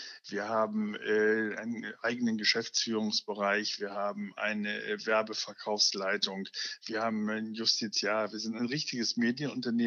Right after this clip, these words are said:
und wir haben vor allen Dingen Pläne, wenn, ähm, äh, die Online-Tageszeitung, äh, vernünftig und stabil abgehoben ist, dann auch weitere Dinge zu machen, auch Podcasts zu machen, auch Bewegtbild zu machen,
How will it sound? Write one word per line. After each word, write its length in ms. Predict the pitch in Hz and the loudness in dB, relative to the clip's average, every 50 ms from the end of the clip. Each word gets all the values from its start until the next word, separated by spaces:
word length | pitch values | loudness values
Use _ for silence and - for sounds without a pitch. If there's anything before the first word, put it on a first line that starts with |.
| 117 113 113 | 2 2 0
und 160 | 113 110 - | -2 -4 -4
wir 80 | 107 104 | -2 -2
haben 120 | 110 110 | -2 -2
vor 160 | - - 101 | -4 -6 -6
allen 120 | - 110 117 | -4 0 0
Dingen 240 | 120 117 113 107 - | 0 0 0 -2 -6
Pläne, 480 | - - 104 107 113 120 123 120 117 - - - - - - - - - | -4 -2 0 2 4 4 4 4 2 0 -4 -6 -6 -6 -10 -12 -12 -4
wenn, 400 | - 107 110 113 123 123 120 113 104 107 | -2 0 2 4 4 4 4 2 2 2
ähm, 560 | 107 107 107 110 110 107 107 107 110 107 101 - | 2 2 2 2 2 2 2 2 2 0 -2 -4
äh, 140 | 110 110 107 | -4 -6 -4
die 320 | 110 110 113 110 104 101 | -4 -4 -4 -2 -2 -2
Online-Tageszeitung, 1300 | - 110 120 120 117 110 110 104 - - 117 113 110 104 - - 107 101 104 - 113 107 110 110 107 107 - - - - | 0 2 2 2 2 2 0 -2 0 0 0 2 2 2 2 2 2 0 0 0 -2 -2 -2 -2 -4 -4 -8 -14 -12 -12
äh, 100 | 107 107 | -12 -10
vernünftig 760 | - - - 113 120 123 127 123 - - 123 117 107 - - | -8 -6 -2 0 0 0 0 -2 -4 -2 -2 -2 -2 -4 -2
und 100 | 113 110 | 0 0
stabil 460 | - - - 101 101 110 110 104 110 | 0 2 0 -2 -4 -4 -6 -4 -4
abgehoben 600 | 110 110 - - - 104 101 104 101 98 101 95 | -4 -4 -4 -4 -4 -2 -2 -2 -2 -2 -2 -2
ist, 560 | 104 123 123 - - - - - - - - _ _ | 0 0 0 0 -2 -2 -4 -4 -6 -8 -12 _ _
dann 260 | - 107 107 113 113 | -4 -2 -2 -2 -2
auch 180 | 107 110 104 | -4 -4 -2
weitere 380 | 98 98 101 101 - 104 95 92 | 0 0 0 0 0 -2 -4 -4
Dinge 280 | 92 104 101 101 98 92 | -6 -8 -10 -6 -2 0
zu 140 | - - | 0 0
machen, 440 | 90 95 95 92 - - 104 98 87 | 0 -2 -4 -4 -4 -6 -8 -10 -8
auch 200 | - 98 - - - | -6 -6 -8 -4 -2
Podcasts 580 | - 117 - _ - - 107 101 - - - | -2 -2 -2 _ -2 -2 0 0 2 2 2
zu 100 | - 110 | 2 4
machen, 380 | 98 101 98 - - 104 92 - | 2 0 -2 -4 -4 -8 -8 -6
auch 160 | 98 - - | -6 -8 -8
Bewegtbild 760 | - - 107 104 110 117 117 117 - _ - 110 107 107 101 - | -8 -10 -10 -6 -4 -4 -4 -4 -6 _ -4 -2 -2 2 4 4
zu 120 | - 104 | 4 4
machen, 360 | 101 101 98 95 - 104 101 | 2 0 -2 -2 -2 -4 -8